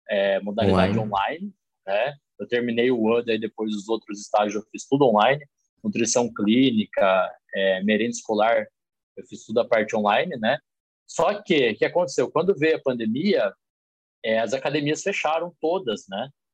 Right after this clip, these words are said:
Speaker 1: Academias de musculação fecharam. E a gente perdeu muito cliente, cara.
Speaker 2: Aí
Speaker 1: As
Speaker 2: ficou
Speaker 1: nossas
Speaker 2: sem
Speaker 1: vendas
Speaker 2: opção, né?
Speaker 1: caíram as-,
Speaker 2: Teve que se
Speaker 1: é.
Speaker 2: adaptar, né?
Speaker 1: Exatamente. As nossas vendas caíram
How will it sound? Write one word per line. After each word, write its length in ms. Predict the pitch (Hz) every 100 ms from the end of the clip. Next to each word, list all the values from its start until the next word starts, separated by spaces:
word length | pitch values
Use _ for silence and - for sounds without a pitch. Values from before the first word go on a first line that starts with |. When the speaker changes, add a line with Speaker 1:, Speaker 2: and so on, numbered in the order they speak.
| _ _ _ _
Speaker 1:
Academias 240 | 104 101 107
de 60 |
musculação 500 | 113 107 110 107 113
fecharam. 560 | 170 202 135 120 104 104
E 160 | 117
a 80 | 131
gente 240 | 127 143 -
perdeu 280 | 170 156 175
muito 260 | 160 180
cliente, 460 | - 180 143 143 -
cara. 200 | 98 95
Speaker 2:
Aí 20 |
Speaker 1:
As 60 | 101
Speaker 2:
ficou 140 | 127
Speaker 1:
nossas 120 | 147
Speaker 2:
sem 80 | 151
Speaker 1:
vendas 180 | 135 139
Speaker 2:
opção, 160 | 156
né? 80 | 127
Speaker 1:
caíram 260 | 127 135 135
as-, 220 | 135 - _ _ _ _ _ -
Speaker 2:
Teve 160 | 107
que 60 | 120
se 60 |
Speaker 1:
é. 40 | 117
Speaker 2:
adaptar, 520 | 110 113 131 127 107
né? 120 | 101 110 _ -
Speaker 1:
Exatamente. 880 | 110 101 120 120 151 131 120 113 113
As 120 | 104
nossas 280 | 120 - 117
vendas 280 | 131 135 -
caíram 520 | 131 131 135 139